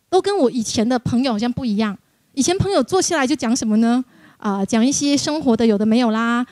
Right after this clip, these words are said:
讲这个的是非，那个的坏话啦，就是这样的生活。但是这些人坐下来吼，开口闭口都是一些时事课题啊，而且不是那种，呃，只是 copy 这样讲那种，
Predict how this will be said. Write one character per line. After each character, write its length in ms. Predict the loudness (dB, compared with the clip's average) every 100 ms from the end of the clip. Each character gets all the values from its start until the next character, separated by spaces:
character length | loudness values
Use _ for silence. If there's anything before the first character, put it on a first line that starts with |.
| -2
讲 160 | 0
这 120 | 0 0
个 80 |
的 80 | 0
是 220 | -2 -2
非， 200 | 0 0
那 120 | 0 -2
个 80 |
的 80 | -4
坏 220 | -2 -2
话 180 | 0 0
啦， 320 | 0 0 -4 -6 _ _
就 100 | 0
是 80 | 2
这 100 | 2
样 80 | 0
的 80 | 0
生 220 | 2 0
活。 260 | 0 -2 -6 _ _ -4
但 100 | -2
是 60 |
这 120 | 2 2
些 100 | 0
人 80 |
坐 160 | 0 2
下 180 | 2 0
来 160 | 2
吼， 300 | 2 0 -2 -8 _ -4
开 160 | -2 0
口 200 | 0 0
闭 180 | 0
口 180 | -2 -4
都 100 | -2
是 180 | -2 -2
一 40 |
些 280 | 0 0 0 -4 _
时 260 | -10 -4
事 160 | -2 -4
课 200 | -2 -4
题 220 | -2 -2
啊， 240 | -2 -4 -10 -18 -6
而 80 | -2
且 100 | -2
不 140 | -2
是 100 | -2
那 120 | -2
种， 280 | -2 -4 -6 -14 _
呃， 180 | -8 -6
只 120 | -4
是 80 | -4
copy 300 | -2 0 0
这 100 | 0
样 120 | -2
讲 140 | -4 -2
那 120 | 0
种， 200 | 0 -4